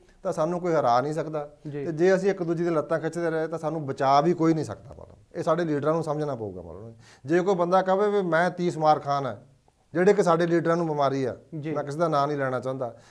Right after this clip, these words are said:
Speaker 1: ਜੇ ਕੋਈ ਕਹੇ ਮੈਂ ਤੀਸ ਮਾਰ ਖਾਨ ਹੈ, ਮੈਂ ਪੰਜਾਬ ਨੂੰ ਜਿਤਾ ਦੂੰਗਾ, ਮੈਂ ਇਕੱਲਾ ਹੀ ਜਿਤਾ ਦੂੰਗਾ, ਨਹੀਂ ਹੋਣਾ। ਇੱਕ ਟੀਮ ਵਰਕ ਲੈ ਕੇ ਆਉਣਾ ਪਊਗਾ, ਜਥੇਬੰਦਕ ਢਾਂਚਾ ਬਣਾਉਣਾ ਪਊਗਾ, ਚ-, ਚੰਗੇ ਕੈਂਡੀਡੇਟ ਦੇਣੇ ਪੈਣਗੇ, ਐਨ ਆਰ ਆਈ ਦੀ ਗੱਲ ਵੀ ਸੁਣਨੀ ਪਏਗੀ, ਵਲੰਟੀਅਰ ਦੀ ਗੱਲ ਵੀ ਸੁਣਨੀ ਪਏਗੀ,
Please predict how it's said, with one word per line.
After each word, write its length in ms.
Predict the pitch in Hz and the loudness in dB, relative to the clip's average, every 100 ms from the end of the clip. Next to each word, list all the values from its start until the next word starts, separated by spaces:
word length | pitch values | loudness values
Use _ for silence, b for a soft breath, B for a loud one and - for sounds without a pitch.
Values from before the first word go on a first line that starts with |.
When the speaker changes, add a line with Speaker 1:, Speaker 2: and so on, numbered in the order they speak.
| B | B
Speaker 1:
ਜੇ 120 | 160 | 0
ਕੋਈ 100 | 180 | 0
ਕਹੇ 200 | 180 202 | 2 0
ਮੈਂ 200 | 185 175 | 2 0
ਤੀਸ 220 | 175 175 156 | 2 -2 2
ਮਾਰ 200 | 160 160 | 2 2
ਖਾਨ 200 | 156 165 | 0 0
ਹੈ, 60 | |
ਮੈਂ 120 | 170 | -2
ਪੰਜਾਬ 360 | 160 151 143 139 | -2 4 6 6
ਨੂੰ 100 | 160 | 0
ਜਿਤਾ 280 | 151 143 135 | 0 0 0
ਦੂੰਗਾ, 260 | 147 147 | 0 -2
ਮੈਂ 120 | 151 151 | -2 -2
ਇਕੱਲਾ 240 | 143 147 | 0 0
ਹੀ 40 | |
ਜਿਤਾ 400 | 147 147 123 127 | -2 -6 -4 -2
ਦੂੰਗਾ, 200 | 131 151 | -2 -2
ਨਹੀਂ 160 | 156 180 | -2 -2
ਹੋਣਾ। 280 | 165 127 95 _ _ b b | -2 -4 -10 _ _ b b
ਇੱਕ 160 | 180 156 | -10 -6
ਟੀਮ 260 | 160 180 | -2 2
ਵਰਕ 200 | 190 190 | 2 2
ਲੈ 140 | 185 170 | 2 2
ਕੇ 100 | 175 | 2
ਆਉਣਾ 200 | 170 170 | -2 -2
ਪਊਗਾ, 260 | 175 175 | 0 2
ਜਥੇਬੰਦਕ 600 | 165 151 165 160 160 160 160 | 2 0 0 0 -2 -2 -2
ਢਾਂਚਾ 280 | 139 139 | -2 -2
ਬਣਾਉਣਾ 320 | 156 151 156 156 | -2 0 -2 -2
ਪਊਗਾ, 480 | 160 160 165 160 160 B B _ | -4 0 0 0 -4 B B _
ਚ-, 60 | 170 | -6
ਚੰਗੇ 400 | 175 175 170 190 | -4 -2 2 2
ਕੈਂਡੀਡੇਟ 480 | 180 160 180 190 165 | 2 2 2 0 0
ਦੇਣੇ 240 | 170 170 | -2 -2
ਪੈਣਗੇ, 440 | 160 170 175 175 175 | 0 -2 0 -4 -2
ਐਨ 220 | 160 165 | 0 2
ਆਰ 100 | 170 | 2
ਆਈ 100 | 185 | 2
ਦੀ 160 | 190 | 4
ਗੱਲ 140 | 170 170 | 2 2
ਵੀ 120 | 175 | -2
ਸੁਣਨੀ 300 | 160 165 175 | -2 -4 -4
ਪਏਗੀ, 340 | 165 170 170 | -2 -2 0
ਵਲੰਟੀਅਰ 400 | 170 160 156 190 | 0 2 2 0
ਦੀ 160 | 185 180 | 0 0
ਗੱਲ 180 | 160 165 | 0 0
ਵੀ 120 | 170 | -2
ਸੁਣਨੀ 280 | 160 160 170 | -2 -4 -4
ਪਏਗੀ, 460 | 160 165 175 185 | -2 -2 -2 -6